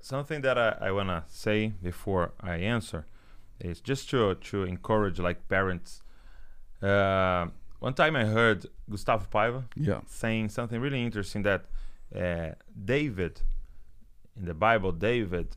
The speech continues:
Speaker 1: had to fight a lot. So he had to be really good with the sword.
Speaker 2: Yeah.
Speaker 1: You know, really good. He was
Speaker 2: Yep.
Speaker 1: really skilled with the sword.
Speaker 2: Totally.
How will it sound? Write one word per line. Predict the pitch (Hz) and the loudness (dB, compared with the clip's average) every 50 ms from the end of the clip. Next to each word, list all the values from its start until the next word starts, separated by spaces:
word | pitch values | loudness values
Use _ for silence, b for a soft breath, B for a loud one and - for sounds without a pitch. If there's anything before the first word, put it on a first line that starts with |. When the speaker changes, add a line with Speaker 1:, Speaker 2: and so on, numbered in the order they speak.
| - - - | -10 -10 -8
Speaker 1:
had | - 98 107 113 117 117 113 110 107 101 92 - - - - - | -4 0 2 4 6 6 4 2 0 -4 -10 -14 -14 -12 -6 -2
to | 117 113 113 107 104 101 95 - - - | 0 2 2 2 2 0 0 -2 -6 -10
fight | - - - 113 104 107 107 101 92 - - - - | -14 -4 0 2 4 4 4 2 -2 -6 -12 -12 -8
a | 95 98 92 | -6 -4 -4
lot. | 85 78 76 76 - - - - - - - - - - - | -4 -4 -6 -8 -12 -18 -20 -20 -20 -20 -20 -20 -20 -20 -14
So | - - 117 110 | -6 -2 0 0
he | 101 117 113 | 2 2 2
had | 104 113 117 113 98 - | 2 2 2 0 0 -4
to | 117 | -6
be | 104 95 110 113 | -2 0 0 0
really | 107 104 110 123 123 117 107 | 2 2 2 2 2 2 0
good | 95 95 87 110 120 117 98 | -2 0 2 4 4 4 4
with | 101 98 85 | 2 0 0
the | 95 90 | -2 -4
sword. | - - - 101 95 95 90 - - - - | -4 -4 -4 -2 -2 -2 -2 -4 -6 -10 -6
Speaker 2:
Yeah. | - 78 85 - - - - - - - - | -2 -2 0 0 -2 -6 -12 -20 -20 -16 -10
Speaker 1:
You | - 87 | -6 -4
know, | 87 87 92 104 101 b b b b - | -4 -4 -4 -6 -8 b b b b -10
really | - 92 104 113 110 104 95 | -4 0 0 2 2 0 0
good. | 82 95 95 90 87 | 0 0 0 0 -2
He | 80 82 90 | -2 -2 -2
was | 95 101 - 92 | 0 0 2 2
Speaker 2:
Yep. | 90 92 | 2 2
Speaker 1:
really | 107 107 107 107 98 - - | 4 4 4 2 0 -2 -4
skilled | - - - - - 117 107 104 98 | -8 -10 -12 -6 -2 0 0 2 0
with | 92 87 | 0 0
the | 90 95 87 | 0 -2 -2
sword. | - - 104 98 98 92 82 76 - | -2 -4 -2 0 0 0 -2 -2 -4
Speaker 2:
Totally. | - 104 95 98 98 85 | -2 -2 0 0 -2 -4